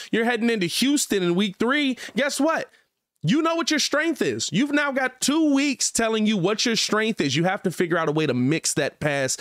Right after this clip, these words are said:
into there. It doesn't mean oversaturate your team with the pass, but at a minimum, right, you should be ha-, you should have games where you have thirty-five to forty runs and twenty passes. In most games, you're only looking at about sixty-five plays.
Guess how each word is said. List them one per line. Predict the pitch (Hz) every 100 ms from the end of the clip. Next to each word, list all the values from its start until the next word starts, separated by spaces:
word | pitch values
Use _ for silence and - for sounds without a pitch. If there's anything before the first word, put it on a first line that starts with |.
| - -
into | - 208 214
there. | 160 127
It | 113
doesn't | 170 196
mean | 233 226
oversaturate | 202 196 220 - 190 - 185 165
your | 151
team | 139 156
with | 147
the | 135
pass, | 135 131 131 - - -
but | 165
at | 190
a | 185
minimum, | 190 285 226 180
right, | 180 185 - -
you | 160 294
should | - 233
be | 240 285
ha-, | 233 -
you | 185 311
should | 339 233
have | 175 254 277
games | 185 170 151
where | 127
you | 151 262
have | 175 175 151
thirty-five | 175 214 247 - 202 208
to | 175
forty | - 190 208 220
runs | 208 185 127 160 214 - - - - _
and | - 214 208
twenty | 240 247
passes. | 240 277 277 143 131
In | 185
most | 269 359 220
games, | 233 302 240
you're | 190
only | 226 226
looking | 185 214 127
at |
about | 123 117 -
sixty-five | 170 160 127 113 120 101
plays. | 131 160 113 - -